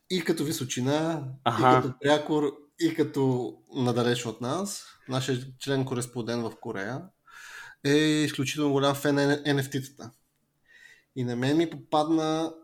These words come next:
Speaker 1: следното интересно видео, в което се разказва за Борт Яхт Клъб и за това, че зад тази организация седят four chan тролове с крайно десни убеждения.
Speaker 2: О,
Speaker 1: Само
Speaker 2: вау!
Speaker 1: да.
Speaker 2: Нечувано за сега.
Speaker 1: М,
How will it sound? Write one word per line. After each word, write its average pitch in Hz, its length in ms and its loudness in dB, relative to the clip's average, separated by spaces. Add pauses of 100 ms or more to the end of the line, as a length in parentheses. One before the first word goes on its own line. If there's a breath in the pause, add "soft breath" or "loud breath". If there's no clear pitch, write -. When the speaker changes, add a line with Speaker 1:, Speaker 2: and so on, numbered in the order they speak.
(300)
Speaker 1:
следното 151 840 4
интересно 135 600 2
видео, 131 280 0 (500)
в 123 180 -10
което 143 260 0
се 135 160 -2
разказва 123 720 -2 (520)
за 117 440 -2
Борт 127 300 -2
Яхт 123 220 0
Клъб 160 380 2 (520)
и 131 80 0
за 117 140 0
това, 147 440 0 (500 loud breath)
че 123 160 -2
зад 139 340 0
тази 143 220 4
организация 135 640 2
седят 143 360 0
four - 400 0
chan 139 300 0
тролове 127 420 4
с 127 200 -4
крайно 131 360 4
десни 123 320 0
убеждения. 113 580 0 (580 loud breath)
Speaker 2:
О, 165 140 12
Speaker 1:
Само 208 160 12
Speaker 2:
вау! 170 340 12
Speaker 1:
да. 113 280 0 (680 loud breath)
Speaker 2:
Нечувано 180 600 12
за 180 80 10
сега. 180 520 6
Speaker 1:
М, 180 100 0